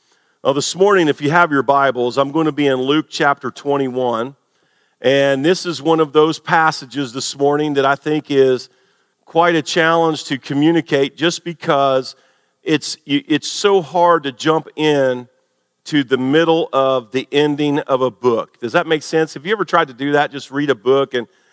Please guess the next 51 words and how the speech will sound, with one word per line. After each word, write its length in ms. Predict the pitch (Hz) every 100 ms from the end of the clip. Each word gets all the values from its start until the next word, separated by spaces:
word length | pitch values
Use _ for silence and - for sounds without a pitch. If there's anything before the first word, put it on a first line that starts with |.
| _ -
and 200 | 131 135
you 80 |
decide, 360 | 131 131 147 135
"I'm 140 | 143
just 140 | 160 -
gonna 160 | 160
read 300 | 131 131 151
the 140 | 127 -
end 220 | 139 143
of 80 | 131
the 80 | 120
book," 480 | 120 131 143 135
and, 240 | 123 117 104 _ _ _ -
um, 340 | 113 120 113
try 240 | - 147
to 80 | 139
figure 320 | - 143 131
out, 80 | 143
and 80 | 135
then 140 | 139
you 80 | 135
try 160 | 135 143
to 40 |
figure 220 | 127 139
out 100 | 131
if 80 | 135
the 80 | 165
book 280 | 135 139 -
was 160 | 117
good 240 | - 135 139
or 80 | 127
not, 320 | 127 131 143
and 100 | 123
then 140 | 123
you 40 | 120
start 260 | 135 123
thinking, 160 | 127 120
"Well, 100 | 123
maybe 200 | 147 190
I 40 |
better 160 | 175 165
go 100 | 143
back 220 | 147 135
and 120 | 127
read 220 | 131 135
it." 140 | 117 - _ _ _ _ -
This 220 | 170 180
is 120 | 139
literally 360 | 139 156 156 143
what's 240 | 139 131
happening. 500 | 135 117 110 101 95